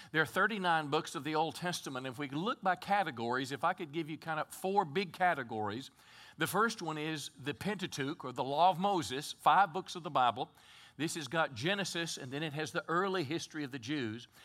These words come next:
Actually, if you wanted to simplify the whole Old Testament, which is about two-thirds of the Bible,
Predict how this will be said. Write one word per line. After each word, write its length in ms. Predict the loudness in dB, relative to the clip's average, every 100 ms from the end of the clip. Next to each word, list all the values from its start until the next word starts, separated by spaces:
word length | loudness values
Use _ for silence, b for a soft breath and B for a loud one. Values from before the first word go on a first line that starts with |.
| B 2
Actually, 300 | 2 2 -6
if 80 |
you 80 | -4
wanted 200 | -4 -4
to 80 | -6
simplify 580 | -6 -6 -4 0 2 4
the 100 | 2
whole 340 | -4 -4 -2 0
Old 260 | 0 -2
Testament, 560 | -6 -8 -6 -6 -6 -6
which 160 | -8
is 140 | -6 -6
about 360 | 0 0 0
two-thirds 540 | -4 -8 -2 -2 -2 -4
of 80 | -8
the 80 |
Bible, 460 | 0 4 4 4 -4